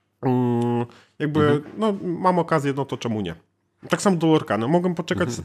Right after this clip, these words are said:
Speaker 2: mhm.
Speaker 1: piętnaście minut, dwadzieścia, no to mówię, no dobra, no to już jakby zobaczymy, a to też jest dla mnie taka zabawa, jakby zobaczenie, co, co ja z tą kartą mogę zrobić, w sensie, wiesz, za ile ją sprzedam, czy tam nie sprzedam,
Speaker 2: <laughs>
Speaker 1: ale wiecie, no ja
Speaker 2: Dokładnie.
Speaker 1: tam jak, jak,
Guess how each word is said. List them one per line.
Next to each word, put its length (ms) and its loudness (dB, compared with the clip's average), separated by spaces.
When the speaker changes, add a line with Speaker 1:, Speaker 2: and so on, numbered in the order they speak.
Speaker 2:
mhm. 40 -4
Speaker 1:
piętnaście 360 -4
minut, 140 0
dwadzieścia, 360 -4
no 60 -6
to 80 -4
mówię, 160 -2
no 140 0
dobra, 200 2
no 80 -2
to 120 -4
już 200 -4
jakby 220 -2
zobaczymy, 560 -2
a 180 2
to 160 -8
też 200 -4
jest 100 -2
dla 80 0
mnie 80 -4
taka 220 -4
zabawa, 540 2
jakby 260 -4
zobaczenie, 560 0
co, 220 -6
co 180 -2
ja 120 4
z 80 -4
tą 100 2
kartą 260 0
mogę 220 2
zrobić, 540 0
w 20 -14
sensie, 380 0
wiesz, 360 -2
za 240 -4
ile 200 2
ją 80 0
sprzedam, 500 -2
czy 80 -4
tam 180 0
nie 80 -2
sprzedam, 640 0
Speaker 2:
<laughs> 240 -4
Speaker 1:
ale 220 2
wiecie, 280 0
no 60 2
ja 180 2
Speaker 2:
Dokładnie. 60 -2
Speaker 1:
tam 140 2
jak, 300 -2
jak, 100 -8